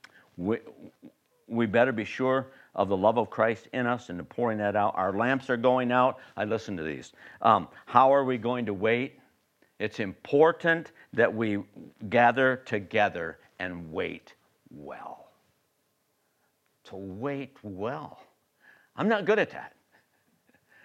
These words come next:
I, I, I just, it drives me nuts that, that tribulation works patience. So I never pray for patience 'cause I got enough on my plate now. And so we begin to understand these things. And so the,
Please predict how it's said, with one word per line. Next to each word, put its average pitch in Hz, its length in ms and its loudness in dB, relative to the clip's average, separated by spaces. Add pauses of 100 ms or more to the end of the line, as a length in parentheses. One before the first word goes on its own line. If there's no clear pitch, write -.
(240)
I, 156 400 6 (120)
I, 151 340 4 (520)
I 147 260 4
just, 143 320 -4
it 131 160 0
drives 151 300 4
me 160 160 0
nuts 147 500 0
that, 123 280 -2 (140)
that - 120 -6
tribulation 135 680 -2
works 117 260 -4
patience. 131 400 -6
So 117 120 0
I 123 60 2
never 175 240 4
pray 190 200 2
for 175 120 -4
patience 196 460 -2 (680)
'cause 127 120 2
I 143 120 8
got 160 140 2
enough 160 200 0
on 160 80 -2
my 160 100 2
plate 156 220 0
now. 170 240 -4 (840)
And 120 80 -6
so 156 140 6
we 151 80 6
begin 143 260 2
to 127 100 2
understand 156 800 2 (240)
these 120 380 2
things. 120 320 0
And 117 140 0
so 147 200 6
the, 131 200 2